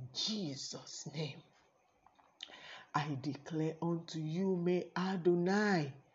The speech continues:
lift up his face toward you and give you peace in Jesus' name. Amen. In this way, they are to put my name on the people of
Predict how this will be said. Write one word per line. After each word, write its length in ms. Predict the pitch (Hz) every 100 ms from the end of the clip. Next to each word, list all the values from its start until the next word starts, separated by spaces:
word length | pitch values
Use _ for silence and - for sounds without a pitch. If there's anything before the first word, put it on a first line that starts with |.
| _ _ _ -
lift 480 | 190 233 277 277 262
up 200 | 247 247
his 300 | 220 - -
face 380 | 285 285 - -
toward 500 | - 147 147 147 139
you 240 | 139 123 - _ _ _ _ _ _ - _ -
and 360 | 135 147 135 117
give 340 | 143 156 135
you 160 | 156 151 -
peace 640 | 156 127 - - - - - _ _ - _ _
in 400 | 180 147 131 127 -
Jesus' 680 | 160 139 123 139 127 127 151
name. 400 | 156 165 139 131 - - _ _ _ - -
Amen. 600 | 131 143 139 147 180 160 123 - _ _ - - - _ 196
In 260 | 175 170
this 320 | 175 285 277 220
way, 500 | 214 240 202 139 - -
they 180 | 139 -
are 160 | 156 151
to 100 | -
put 340 | 151 - 269 -
my 300 | 226 208 208
name 420 | 208 277 277 180
on 140 | 160 143
the 120 | 139
people 580 | - 165 - 147 139
of 80 | 139